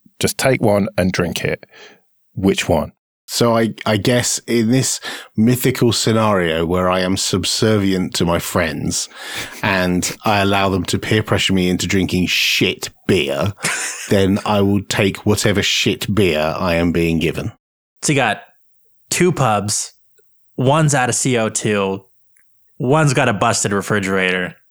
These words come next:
Speaker 2: And it's a boiling hot day.
Speaker 3: <sighs> I'm gonna go to the refrigerated one, I guess. I'll drink a flat beer.
Speaker 1: You'd rather drink it flat and cold.
Speaker 3: Most, I feel like most beers are better cold.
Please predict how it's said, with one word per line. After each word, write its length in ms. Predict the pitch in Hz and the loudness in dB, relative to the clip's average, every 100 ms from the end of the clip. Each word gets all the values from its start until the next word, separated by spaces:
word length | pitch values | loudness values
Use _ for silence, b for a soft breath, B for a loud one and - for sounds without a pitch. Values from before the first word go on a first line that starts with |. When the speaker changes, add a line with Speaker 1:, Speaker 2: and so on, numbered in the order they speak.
| - | -2
Speaker 2:
And 80 | 113 | 0
it's 100 | 117 | 2
a 60 | |
boiling 340 | 98 123 113 98 | 2 4 4 2
hot 180 | 98 | 0
day. 360 | 80 - - - - _ _ | -2 -2 -4 -8 -16 _ _
Speaker 3:
<sighs> 360 | _ _ _ - | _ _ _ -4
I'm 840 | B B B B B B B B B B B B B B B B B B B - 143 | B B B B B B B B B B B B B B B B B B B -4 -2
gonna 140 | 156 | 0
go 140 | 147 | 2
to 60 | 156 | 2
the 120 | 147 | 0
refrigerated 520 | 123 147 127 110 101 | 0 -2 0 2 2
one, 160 | 98 98 | 0 -2
I 60 | 98 | -2
guess. 380 | 95 95 - - _ - | -2 -4 -10 -16 _ -6
I'll 100 | 127 | -2
drink 160 | 135 | -2
a 40 | 110 | -2
flat 280 | 127 101 | -2 0
beer. 300 | 98 98 98 _ _ _ | 0 -2 -4 _ _ _
Speaker 1:
You'd 160 | 107 98 | 0 4
rather 260 | 117 120 | 4 2
drink 220 | 113 117 | 2 0
it 100 | 113 | 0
flat 240 | - 107 - | 0 0 0
and 120 | 98 | 0
cold. 400 | - 101 85 - _ _ _ _ 143 | 2 2 0 -6 _ _ _ _ 0
Speaker 3:
Most, 640 | 151 190 214 - - - - | 2 2 0 -2 -6 -6 -4
I 100 | 143 | -2
feel 160 | 220 | 0
like 200 | 202 156 | 0 0
most 680 | 151 165 160 175 160 - - | 2 2 4 2 0 -2 -2
beers 520 | 143 135 127 117 104 | 2 2 2 0 -2
are 220 | - 117 | 0 0
better 380 | 107 113 110 107 | 2 2 2 0
cold. 640 | - - 104 104 101 110 | -2 0 2 2 0 -4